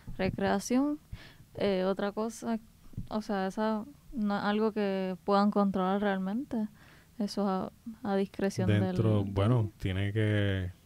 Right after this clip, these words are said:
Speaker 2: el local del, el hotel encargarse de eso. Y si no hacen eso,
Speaker 1: Los pueden
Speaker 2: sinceramente,
Speaker 1: multar, pero
Speaker 2: exacto. Tiene que haber alguien, una persona,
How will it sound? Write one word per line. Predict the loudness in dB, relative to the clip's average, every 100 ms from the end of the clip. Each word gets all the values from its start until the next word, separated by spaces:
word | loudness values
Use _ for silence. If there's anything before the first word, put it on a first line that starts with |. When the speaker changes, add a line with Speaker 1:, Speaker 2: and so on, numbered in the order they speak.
| -20 -20 -20 -20 -20 -20 -10 -2
Speaker 2:
el | 2 2
local | 2 2 2 2 -2
del, | -2 2 2 -2 -10 -6
el | 0
hotel | 0 2 0 0 -2
encargarse | -2 -2 0 -2 0 0
de | 4 2
eso. | 2 -2 -4 -8
Y |
si | -6 -2 -2 -2
no | 0 2 2
hacen | 2 2
eso, | 4 4 4 0 -12 -20 -20 -20 -8
Speaker 1:
Los | 2 4
pueden | 8 8 8
Speaker 2:
sinceramente, | 6
Speaker 1:
multar, | 6 4 2 0 0
pero | -2 -2 -2 -6 -8 -6
Speaker 2:
exacto. | -6 -4 -4 -6 -8 -10 -4
Tiene | -2 2
que |
haber | 4 4 4 2
alguien, | 2 4 2 0
una | 2
persona, | 2 4 4 4 4 2 2